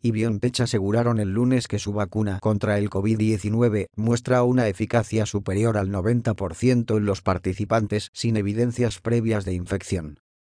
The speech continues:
BioNTech ha comprado recientemente a la suiza Novartis sus laboratorios de producción en Marburgo,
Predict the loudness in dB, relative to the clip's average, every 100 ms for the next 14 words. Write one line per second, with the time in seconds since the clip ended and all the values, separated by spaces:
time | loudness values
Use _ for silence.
0 | -8 -2 0 0 0 0 0 2 2 2
1 | 2 2 2 2 2 2 4 2 2 0
2 | -2 -4 -2 -2 0 -2 0 0 -2 -4
3 | -4 -2 0 0 -2 0 0 2 2 0
4 | -4 -4 -6 -4 -2 0 0 0 0 0
5 | 0 -2 -6